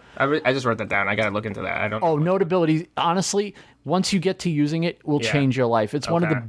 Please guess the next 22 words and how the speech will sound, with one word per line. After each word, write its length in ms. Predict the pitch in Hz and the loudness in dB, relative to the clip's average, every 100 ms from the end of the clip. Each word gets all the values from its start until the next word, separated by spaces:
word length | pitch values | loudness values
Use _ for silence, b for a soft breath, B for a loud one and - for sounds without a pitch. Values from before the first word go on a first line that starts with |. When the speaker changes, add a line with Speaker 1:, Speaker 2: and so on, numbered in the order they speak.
| 104 | -2
Speaker 2:
best 260 | 147 143 - | -2 0 0
apps 280 | 127 123 123 | 0 0 0
on 100 | 120 | 0
the 80 | |
iPad. 300 | 113 113 - - | 0 -2 -4 -2
If 120 | 151 | 2
you 60 | 202 | 2
have 80 | 220 | 2
an 60 | |
i-, 120 | 196 185 | 2 0
you 140 | 156 208 | 0 0
have 100 | 147 | 2
an 40 | |
iPad 280 | 147 131 110 | 0 2 0
Pro 180 | 151 135 | 2 0
'cause 120 | 110 | 0
you're 60 | 117 | 0
Speaker 1:
Yeah. 120 | 120 | 0
Speaker 2:
using 180 | 117 113 | 2 2
LumaFusion. 580 | 120 117 - 131 101 110 | 4 2 2 0 2 2
Yeah. 140 | 120 - | 0 0
Speaker 1:
Yep. 140 | 139 | -6